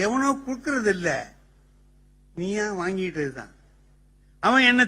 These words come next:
திட்டிவிட்டான்னா நீ திட்டிருப்ப, என்ன திட்டுறான், நீ கொடுத்ததை தான் வாங்குறியே தவிர உனக்கு வரலன்னு சொன்னான். அப்போ அதை "தீதும் நன்றும்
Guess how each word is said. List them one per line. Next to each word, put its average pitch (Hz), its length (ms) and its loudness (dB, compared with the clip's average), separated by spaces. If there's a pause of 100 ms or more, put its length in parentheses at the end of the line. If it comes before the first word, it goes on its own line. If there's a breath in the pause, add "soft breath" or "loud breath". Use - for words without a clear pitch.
திட்டிவிட்டான்னா 269 600 4 (100)
நீ 214 80 -2 (100)
திட்டிருப்ப, 226 400 -8 (120)
என்ன 202 180 -4 (100)
திட்டுறான், 143 380 -14 (800)
நீ 240 140 6 (160)
கொடுத்ததை 294 380 4
தான் 285 260 10
வாங்குறியே 254 420 6 (100)
தவிர 226 220 8 (560 loud breath)
உனக்கு 240 300 4
வரலன்னு 254 500 4
சொன்னான். 127 280 -16 (580)
அப்போ 214 300 0 (600)
அதை 214 180 6 (220)
"தீதும் 285 420 6 (220)
நன்றும் 269 460 4